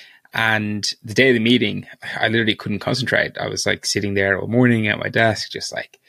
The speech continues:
running over this conversation in my head over and over and over again, and just, like, so nervous. And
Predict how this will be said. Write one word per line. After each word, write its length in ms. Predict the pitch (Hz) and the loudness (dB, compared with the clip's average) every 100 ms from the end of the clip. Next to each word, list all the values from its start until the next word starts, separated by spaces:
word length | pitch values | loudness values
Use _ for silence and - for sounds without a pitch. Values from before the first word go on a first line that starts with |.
| - - - _ _ _ _ | -20 -20 -20 _ _ _ _
running 260 | 117 117 107 | 2 4 4
over 200 | 107 104 | 4 4
this 100 | 98 | 2
conversation 520 | 101 98 113 113 110 | -2 -2 2 2 0
in 40 | |
my 80 | 95 | -2
head 300 | 98 110 104 | 2 2 2
over 320 | 104 110 101 | 0 0 -2
and 80 | 98 | -4
over 220 | 104 101 | -4 -4
and 100 | 101 | -4
over 200 | 104 101 | -4 -4
again, 380 | 98 95 101 101 | -6 -4 -4 -4
and 140 | 95 98 | -8 -8
just, 240 | 101 - | -8 -6
like, 300 | - - - _ _ _ _ | -6 -8 -16 _ _ _ _
so 160 | - 139 | 0 2
nervous. 440 | 110 92 - - - - - - - _ | 2 0 -2 -6 -10 -18 -18 -18 -20 _
And 440 | 110 110 107 104 | 0 2 0 -2